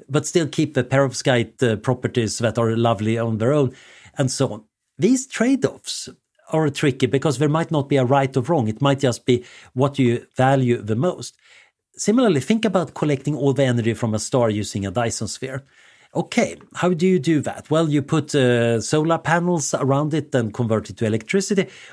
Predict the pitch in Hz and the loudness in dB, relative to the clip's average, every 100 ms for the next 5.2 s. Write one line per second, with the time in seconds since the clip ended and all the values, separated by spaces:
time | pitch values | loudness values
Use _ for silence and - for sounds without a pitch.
0 | - 185 190 156 147 135 143 135 147 165 | 0 2 4 4 2 2 0 0 2 4
1 | 156 127 147 139 135 123 120 - 120 127 | 2 2 -2 0 2 2 0 0 -2 0
2 | 123 143 139 131 120 - 117 117 113 - | 2 2 4 2 0 0 0 0 0 -2
3 | 127 113 101 143 135 127 117 104 95 135 | -2 -2 -2 0 2 2 0 -2 -6 -12
4 | - _ - _ 139 139 120 113 120 - | -16 _ -20 _ 0 0 -6 -4 -4 0
5 | 120 120 | 2 2